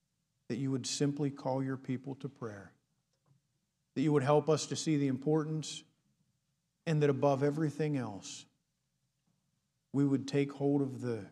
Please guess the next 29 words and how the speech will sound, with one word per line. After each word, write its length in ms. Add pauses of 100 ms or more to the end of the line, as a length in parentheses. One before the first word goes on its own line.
(120)
we 160
would 160
take 220
hold 260
of 80
the 140
altar 320
and 100
that 60
we 140
would 160
not 220
let 220
go 380 (800)
until 240
we've 240
seen 340
you 140
move. 320 (260)
Lord, 300
give 180
us 300 (540)
a 40
passion 560
like 180
we've 200
never 260
known 300
before, 540